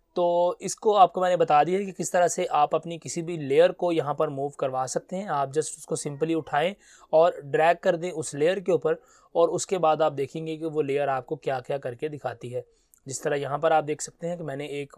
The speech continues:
बिहेवियर को यूज़ किया है, तो अब हमारी ये जो फ़ोटो है हल्की सी आपको नीचे से ऊपर की तरफ पिंच होती हुई नज़र आ रही होगी। तो दोस्तों, इसी तरह से आप यहाँ पर इसको काफ़ी सारे, अ, चीज़ों के लिए यूज़ कर सकते हैं इन, इस बिहेवियर्स को,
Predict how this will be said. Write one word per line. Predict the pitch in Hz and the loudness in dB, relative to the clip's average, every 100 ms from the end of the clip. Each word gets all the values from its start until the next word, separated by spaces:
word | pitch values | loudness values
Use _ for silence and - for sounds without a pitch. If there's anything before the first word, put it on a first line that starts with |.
| 131 | -14
बिहेवियर | 131 131 127 143 | -6 -6 -4 -6
को | 147 | -6
यूज़ | 127 147 175 - | -6 -6 -6 -2
किया | 170 | -2
है, | 143 185 _ - _ | -2 -8 _ -20 _
तो | - | -6
अब | - 196 | -2 -2
हमारी | 156 151 139 | 0 -2 -2
ये | 143 | -2
जो | 151 | -4
फ़ोटो | - 139 160 | -2 0 2
है | 170 | 2
हल्की | 160 156 196 196 | 0 -4 -6 -2
सी | 185 | 4
आपको | 160 - 156 | 4 2 -6
नीचे | 143 147 | -6 -8
से | 165 196 _ _ _ | -8 -12 _ _ _
ऊपर | 165 156 175 | -4 2 2
की | - | 2
तरफ | 180 165 180 - _ | 0 0 0 -4 _
पिंच | 190 190 - | -6 -4 -4
होती | 151 | -2
हुई | 160 | -4
नज़र | 180 139 160 | -4 -2 -2
आ | - 127 | 0 -2
रही | 127 127 | -2 -6
होगी। | 123 123 123 _ _ - _ _ | -8 -12 -16 _ _ -20 _ _
तो | - | -2
दोस्तों, | 196 - 190 | -2 0 -2
इसी | 165 | 0
तरह | 220 233 | 2 2
से | - 240 | 4 4
आप | 165 156 160 | 6 6 4
यहाँ | 170 156 | 2 -4
पर | 160 175 170 | 0 2 2
इसको | 165 151 - 165 | 0 -8 -2 0
काफ़ी | 160 151 139 | 0 -2 -2
सारे, | 170 175 175 180 | -2 0 0 -4
अ, | 156 147 143 | -4 -4 -4
चीज़ों | 139 143 156 | -6 -4 -2
के | 165 | -2
लिए | 165 | -4
यूज़ | 143 147 - | -4 -6 -2
कर | 156 | -2
सकते | 160 - | -2 -6
हैं | 160 165 | -6 -6
इन, | 151 147 143 | -8 -12 -14
इस | 156 147 | -14 -6
बिहेवियर्स | 139 135 151 214 | -4 -2 -4 -6
को, | - 196 | -4 -4